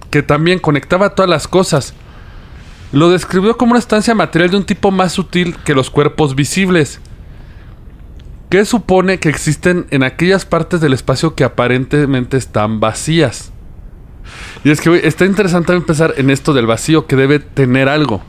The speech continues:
Por ejemplo, el físico Konrad Finagl planteó la pregunta obvia con respecto al espacio en sí. Dijo,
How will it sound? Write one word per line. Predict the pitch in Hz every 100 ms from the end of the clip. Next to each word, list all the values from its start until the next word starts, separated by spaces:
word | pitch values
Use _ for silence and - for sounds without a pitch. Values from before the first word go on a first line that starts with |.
| - - - - -
Por | - 135
ejemplo, | 175 165 143
el |
físico | 135 156 196 160 -
Konrad | 175 180 214 - - - - - - -
Finagl | - - - 170 143 139 123 135 196 - - - - - - - - - - - - - - -
planteó | 156 160 147 185 208
la | 170 160
pregunta | 165 165 202 208
obvia | 190 180 190
con | 156
respecto | 127 123 - 160 - 170
al | 127 131
espacio | 131 - 143 151
en | 131
sí. | 170 170 - - - - - - - - - -
Dijo, | 170 160 123